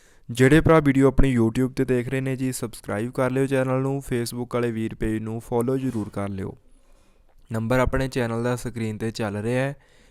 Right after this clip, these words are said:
ਇਸ ਨੰਬਰ 'ਤੇ ਤੁਸੀਂ ਆਪਣੇ ਸਾਧਨ ਦੀਆਂ ਪੰਜ ਸੱਤ ਫੋਟੋਆਂ ਤੇ ਦੋ ਮਿੰਟ ਦੀ ਵੀਡੀਓ ਬਣਾ ਕੇ ਭੇਜ ਸਕਦੇ ਹੋ ਜੀ ਐਡ ਕਰਵਾਉਣ ਦੇ ਲਈ। ਹੁਣ ਆਪਾਂ ਗੱਲ ਕਰਾਂਗੇ ਜੀ ਇਸ ਟਰਾਲੇ ਬਾਰੇ।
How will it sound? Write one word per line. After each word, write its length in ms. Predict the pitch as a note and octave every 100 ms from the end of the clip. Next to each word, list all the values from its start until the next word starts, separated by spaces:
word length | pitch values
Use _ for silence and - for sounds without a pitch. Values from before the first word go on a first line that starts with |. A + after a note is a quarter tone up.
| _
ਇਸ 240 | B2+ B2 A#2
ਨੰਬਰ 260 | B2 B2
'ਤੇ 80 | B2+
ਤੁਸੀਂ 260 | A#2+ A#2 B2
ਆਪਣੇ 260 | A#2 C3
ਸਾਧਨ 340 | B2 A2 A2 B2
ਦੀਆਂ 180 | B2+
ਪੰਜ 240 | B2 A#2 G#2+
ਸੱਤ 120 | G#2+
ਫੋਟੋਆਂ 480 | G#2 G#2+ A#2 B2 B2
ਤੇ 80 | C3+
ਦੋ 220 | A#2 A#2+
ਮਿੰਟ 180 | C3 A#2+
ਦੀ 120 | A#2+
ਵੀਡੀਓ 320 | A2+ G#2+ A2
ਬਣਾ 180 | A2 G2+
ਕੇ 120 | G#2
ਭੇਜ 240 | G2+ A2+ G#2
ਸਕਦੇ 260 | G2+ G#2
ਹੋ 60 | A2+
ਜੀ 200 | A#2 B2+
ਐਡ 220 | G#2+ G2+
ਕਰਵਾਉਣ 460 | G#2 G#2 G2+ G#2 G#2+
ਦੇ 100 | B2
ਲਈ। 260 | C3 C#3 - - - - _ - -
ਹੁਣ 120 | C3
ਆਪਾਂ 220 | D3 D3+
ਗੱਲ 240 | C3 A#2+
ਕਰਾਂਗੇ 320 | A#2+ A#2 A#2 A#2
ਜੀ 180 | B2+
ਇਸ 160 | B2+ - D3+
ਟਰਾਲੇ 320 | - B2+ G#2 F#2+
ਬਾਰੇ। 260 | F2+ F2+